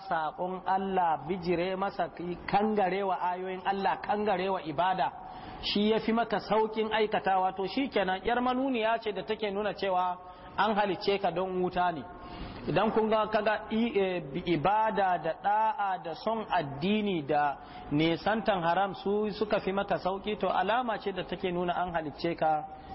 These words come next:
don aljanna. Ayyukan mutum ne suke tantance su nuna abin da aka kaddara masa domin shi, aka kaddara masa shi. To aka ce a karkashin wannan, kam yadkhulu fi hadhihi al-martabatu min at-taqadir,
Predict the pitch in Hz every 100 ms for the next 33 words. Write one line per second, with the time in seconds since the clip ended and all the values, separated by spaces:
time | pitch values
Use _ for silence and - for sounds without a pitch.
0 | - - 147 165 151 127 165 170 127 107
1 | - - 202 214 226 208 180 156 156 156
2 | 214 185 175 175 185 175 - 185 185 180
3 | 143 165 151 147 156 185 170 160 - -
4 | - - - 151 139 185 175 175 175 160
5 | 175 156 151 139 139 147 147 127 117 120
6 | 117 - - - - - - - - 143
7 | 139 147 143 127 123 123 - 104 - -
8 | - - - - - - - - - -
9 | - - - - - - - - - -
10 | - - 262 269 254 240 208 202 220 226
11 | 262 254 262 233 165 127 - 247 277 240
12 | 240 226 220 220 220 202 202 180 214 226
13 | 202 190 185 170 - 202 196 196 180 196
14 | - 160 - 143 147 165